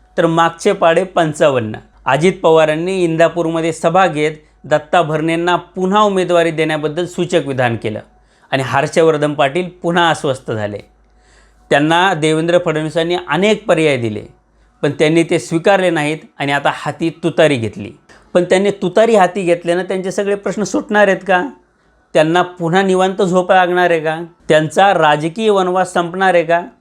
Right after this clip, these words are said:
तर तसं नाही आहे, कारण शरद पवार गटातसुद्धा उमेदवारीसाठी इच्छुक असणाऱ्यांची मोठी संख्या आहे. या सोनई उद्योग समूहाचे प्रवीण पोटे आणि शरद पवार गटाचे नेते आप्पासाहेब जगदाळे यांचाही समावेश आहे. या नेत्यांना डावलून हर्षवर्धन पाटलांना उमेदवारी मिळाली,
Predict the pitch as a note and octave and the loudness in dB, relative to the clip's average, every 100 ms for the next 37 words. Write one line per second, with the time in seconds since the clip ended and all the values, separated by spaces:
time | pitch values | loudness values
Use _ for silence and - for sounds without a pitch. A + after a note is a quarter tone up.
0 | _ - E3+ F3+ F3+ D#3 B2 G#2+ G#2 _ | _ -6 -4 -2 0 0 -2 -6 -12 _
1 | _ _ _ _ _ C3+ D3+ D#3+ - E3+ | _ _ _ _ _ -2 0 0 2 2
2 | F3+ F#3 F3 F3 D#3+ E3 D#3+ E3+ D#3 F3 | 2 2 2 2 0 -2 -4 -4 2 2
3 | D#3 E3 D#3+ D#3+ D#3 D#3+ D#3 E3 D#3+ - | 2 0 0 0 0 -4 -4 -4 -4 -4
4 | - G#3 F3 - E3 D#3 D#3 F#3+ F3+ E3+ | -4 0 0 0 -2 -2 -4 -4 -2 0
5 | F#3 - C#3+ A#2+ A2 - _ _ _ _ | 0 -2 -2 -2 -6 -8 _ _ _ _
6 | _ _ _ D#3 F3+ - F#3+ F3 G3 G#3 | _ _ _ 2 2 0 0 2 4 2
7 | F#3 F3 F3+ - E3+ F3 E3+ F#3+ D#3 E3+ | 0 -2 -2 -2 0 0 0 -2 0 2
8 | F#3 G#3 F#3+ F3 D#3+ C#3 C3 _ _ - | 2 0 -2 -2 -2 -4 -6 _ _ -8
9 | C#3+ - D#3+ F#3 F#3 F#3+ F3 E3 E3 E3 | -8 -2 2 2 0 2 2 2 -2 -2
10 | D#3 D#3+ D#3 D#3 F#3 D#3 - D#3+ D#3+ D#3 | -4 -4 -4 -2 0 0 -2 0 0 0
11 | C#3+ C#3 C#3 D3 D3+ C#3 C3+ C3+ A2+ A2+ | 0 0 0 0 0 -2 0 0 0 -4
12 | A2 G#2 G#2 - - _ - - D3+ E3+ | -4 -8 -10 -16 -20 _ -20 -6 0 2
13 | F3+ F3+ F#3+ G3 F#3 F#3 F#3+ F#3+ D3+ D#3 | 2 2 0 2 2 2 2 -2 -2 -2
14 | - G3 F#3+ G3 F#3 F3+ F3+ F#3 F#3 F#3+ | -2 -2 -2 -2 -2 -2 -2 -2 0 0
15 | F#3+ F#3 F#3 G3+ G#3 D#3+ D3 | 2 2 2 4 4 2 -2